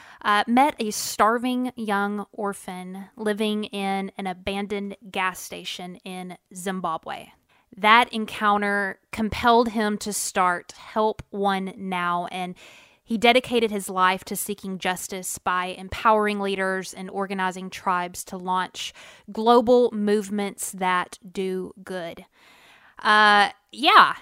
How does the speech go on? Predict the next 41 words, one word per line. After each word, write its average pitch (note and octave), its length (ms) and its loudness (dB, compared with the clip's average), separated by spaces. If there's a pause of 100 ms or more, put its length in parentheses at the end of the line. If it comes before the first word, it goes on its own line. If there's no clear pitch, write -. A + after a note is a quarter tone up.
(120)
how C4 220 6
is B3 100 0
that A#3 220 2
for G#3 140 -4
an F#3 80 -6
intro? F3 540 -12
I, A3+ 380 4 (760)
I A3 300 2
just B3+ 240 0
got A#3+ 160 4
done G3 460 -2
with G3 220 -10 (100)
this, F#3+ 520 -8
with G#3 140 -10
this G3+ 240 -4
interview, F#3 540 -10
and F#3+ 160 -8
I, F#3+ 260 -8 (480)
I've A#3 80 0
been B3 140 0
thinking B3 340 -4
so A3 300 -2
much G3 340 -2
about F3+ 460 0
this - 240 -10
topic - 540 -4 (320)
because G#3 720 0
I A3 80 2
don't A#3+ 100 0
know C4 60 0
if B3 120 -6
you G#3+ 120 -8
guys F#3+ 360 0
have F#3+ 120 -6
ever F#3 200 -4
heard F#3 300 -4
of F3+ 140 -8
this F3+ 200 -10
term. F3+ 320 -10
It's - 220 -14
called, F3+ 540 -8